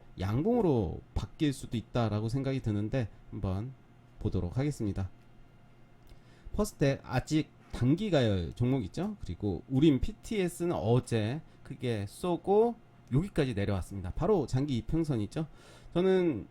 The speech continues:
만약에 이 종목을 매수한다면 매수할 것 같아요. 거래량 보고. 그쵸? 오늘 거래량이 이렇게 나왔어요.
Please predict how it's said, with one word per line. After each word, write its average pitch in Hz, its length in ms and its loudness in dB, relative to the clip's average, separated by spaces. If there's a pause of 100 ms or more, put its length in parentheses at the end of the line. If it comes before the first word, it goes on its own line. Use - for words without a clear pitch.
(180)
만약에 151 480 2
이 110 120 0
종목을 107 500 -2
매수한다면 139 920 -2 (1400)
매수할 117 280 4
것 156 100 0
같아요. 95 420 2 (220)
거래량 127 400 4
보고. 95 400 -6 (360)
그쵸? - 260 -4
오늘 127 260 0
거래량이 131 640 0 (840)
이렇게 208 260 4
나왔어요. 95 540 -2